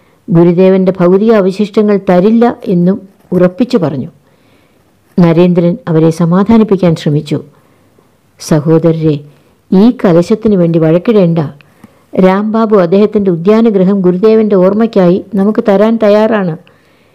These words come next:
നമുക്കവിടെ പൂജ തുടങ്ങാം. ഗുരുദേവന്റെ ആദർശത്തിന് അനുസൃതമായി നമ്മുടെ ജീവിതം കെട്ടിപ്പടുക്കുകയാണ് നമ്മുടെ ലക്ഷ്യം." ശശിയും നരേന്ദ്രനും മറ്റ് ശിഷ്യന്മാരുമായി ആലോചിച്ച് ഭൗതിക അവശിഷ്ടത്തിൻ്റെ ഒരു വലിയ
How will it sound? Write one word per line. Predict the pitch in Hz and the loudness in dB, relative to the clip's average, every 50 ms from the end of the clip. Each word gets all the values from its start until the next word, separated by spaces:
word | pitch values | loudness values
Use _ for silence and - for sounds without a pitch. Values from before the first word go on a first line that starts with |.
| _ _ _ _ _ _ - - | _ _ _ _ _ _ -2 0
നമുക്കവിടെ | 190 185 185 170 180 - 165 160 170 175 202 202 - | 2 2 2 0 -2 -2 -2 0 0 0 -2 -4 -4
പൂജ | - 151 151 185 | -2 0 2 2
തുടങ്ങാം. | 175 165 143 147 139 143 139 - - _ _ _ _ _ _ _ _ _ _ - 262 | 2 2 0 -2 -4 -4 -6 -8 -12 _ _ _ _ _ _ _ _ _ _ -6 -2
ഗുരുദേവന്റെ | 196 202 - 220 233 254 240 233 220 196 185 | 0 0 2 2 2 2 2 2 0 -2 -4
ആദർശത്തിന് | 170 160 160 170 202 208 185 - 214 190 - - 180 175 170 170 - - - | -4 -4 -2 -2 -4 -4 -4 -4 -6 -6 -4 -2 -2 -2 -2 -4 -4 -4 -2
അനുസൃതമായി | 170 160 180 180 - 208 220 220 226 190 170 160 156 - - - - _ - - - | -2 0 0 0 0 0 0 2 2 2 2 0 -2 -2 -6 -8 -16 _ -16 -8 -2
നമ്മുടെ | 226 185 175 170 165 160 | 0 2 2 2 2 0
ജീവിതം | 147 160 175 180 170 175 175 190 208 - | 0 0 0 0 0 0 -2 -2 -2 -4
കെട്ടിപ്പടുക്കുകയാണ് | 180 165 - 240 240 - 202 175 175 - - 165 151 151 156 190 | -4 -2 -2 -2 0 0 0 0 0 0 0 0 0 0 0 -2
നമ്മുടെ | 214 220 175 180 - - | -2 -2 -4 -4 -4 -4
ലക്ഷ്യം." | 151 156 160 - - - - - _ _ _ _ _ _ _ _ _ _ _ _ _ _ _ _ _ _ _ _ _ _ _ _ _ _ _ _ _ _ _ _ _ | -4 -4 -6 -8 -10 -14 -14 -14 _ _ _ _ _ _ _ _ _ _ _ _ _ _ _ _ _ _ _ _ _ _ _ _ _ _ _ _ _ _ _ _ _
ശശിയും | - - - 190 175 185 - 202 202 208 202 196 | -6 -2 0 0 0 0 -2 -2 0 0 0 0
നരേന്ദ്രനും | 190 185 165 170 185 190 196 196 190 196 190 190 185 196 - - - _ _ _ _ - 190 | 0 -2 0 0 0 -2 -2 -2 -2 -2 -2 -2 -4 -6 -8 -14 -20 _ _ _ _ -4 -2
മറ്റ് | 185 175 185 247 | -2 0 0 -2
ശിഷ്യന്മാരുമായി | 220 - - 175 - - 226 226 226 226 220 214 208 196 190 180 175 | -2 0 -2 -4 0 0 0 2 2 2 2 2 2 2 2 2 2
ആലോചിച്ച് | 170 156 147 151 160 175 175 170 175 170 - 202 226 254 - - _ _ - - - _ _ _ _ _ _ - - | 2 0 0 2 2 2 2 2 0 -2 -2 -4 -4 -6 -8 -16 _ _ -20 -20 -20 _ _ _ _ _ _ -4 -2
ഭൗതിക | 180 185 190 214 214 247 247 247 | 0 0 0 0 -2 -2 -2 0
അവശിഷ്ടത്തിൻ്റെ | 233 208 185 180 - 214 202 - - 208 196 202 202 185 180 180 | 0 -2 -2 -2 -2 -2 -2 -2 -2 -4 -2 -2 -2 0 0 2
ഒരു | 165 165 160 | 2 2 0
വലിയ | 170 185 175 175 214 240 247 | 0 0 0 2 2 2 2